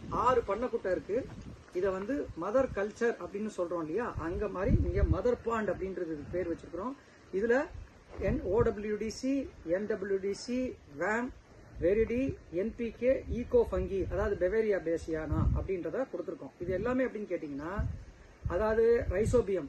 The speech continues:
நைட்ரஜன் ஃபிக்ஸ் பண்ணக்கூடிய நுண்ணுயிர்களை பெருக்கிறோம். அதுக்கடுத்து பாஸ்பரஸை வந்து பெருக்கி கொடுக்கக்கூடிய நுண்ணுயிர்களை பெருக்கிறோம். பொட்டாசியமை வந்து, உ-, ஆ, எருவுல இருந்து அல்லது உரத்துல இருந்து எடுத்து செடிக்கு கொடுக்கக்கூடிய நுண்ணுயிர்களை பெருக்கிறோம்.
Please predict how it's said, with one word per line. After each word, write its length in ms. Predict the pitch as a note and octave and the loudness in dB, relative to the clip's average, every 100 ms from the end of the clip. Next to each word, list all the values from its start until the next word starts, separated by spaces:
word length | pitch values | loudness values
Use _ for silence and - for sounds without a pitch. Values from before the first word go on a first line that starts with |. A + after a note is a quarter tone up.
| - | -4
நைட்ரஜன் 420 | G3+ A#3 G#3+ A3 - | -2 0 0 -2 -2
ஃபிக்ஸ் 220 | - - | -4 -4
பண்ணக்கூடிய 640 | F#3 - F3+ F3+ F#3 G3 - - - - | -4 -2 0 0 0 -2 -8 -16 -16 -10
நுண்ணுயிர்களை 520 | E3 G#3 A3+ G3+ F3+ - | -4 0 4 4 4 4
பெருக்கிறோம். 420 | E3 D#3+ D#3 E3+ - - - - | 4 4 0 -2 -6 -18 -18 -4
அதுக்கடுத்து 600 | E3+ F#3 F#3+ - A#3 C#4 - - - | -2 0 0 2 2 2 -2 -16 -4
பாஸ்பரஸை 600 | F#3 A#3+ - A#3 G#3+ G#3+ | -2 -2 -2 -2 -2 -2
வந்து 420 | F3+ F3+ G3+ B3+ - | -2 0 0 0 -2
பெருக்கி 260 | G3 A3+ | -4 -4
கொடுக்கக்கூடிய 500 | A#3 G3+ F#3 F3+ F#3 | -6 -6 -6 -4 -2
நுண்ணுயிர்களை 440 | E3 F#3+ G#3 F3 E3 | -2 -2 -2 -2 -4
பெருக்கிறோம். 420 | D3+ C#3+ D#3 E3 - | -6 -6 -8 -8 -8
பொட்டாசியமை 640 | F3+ B3+ B3+ B3 A#3+ G#3 F3+ | -8 -2 -2 0 -2 -2 -4
வந்து, 320 | F3 G#3+ B3 - - - - - | -2 -2 -2 -6 -14 -16 -16 -10
உ-, 240 | - F3 | -4 0
ஆ, 300 | F3 F3 D3+ - - F3+ | 0 2 0 -2 -4 -2
எருவுல 380 | F3 A3 B3+ G#3 | 0 2 2 2
இருந்து 360 | G3+ G#3 C4+ - | 2 0 -2 -2
அல்லது 380 | F#3 F#3 F3 G#3 | -2 0 2 0
உரத்துல 220 | A3 A3 | 0 -2
இருந்து 240 | G#3+ F#3+ | 0 0
எடுத்து 380 | F#3 G#3+ C4+ C#4+ | 0 -2 -4 -6
செடிக்கு 340 | - G3 G#3 | -6 -6 -6
கொடுக்கக்கூடிய 460 | G3+ F#3 D#3+ F3 E3 | -6 -8 -6 -4 -4
நுண்ணுயிர்களை 440 | E3+ A3 F#3+ E3 D3 | -4 -4 -4 -6 -6
பெருக்கிறோம். 360 | D#3+ D#3 D#3 | -6 -6 -6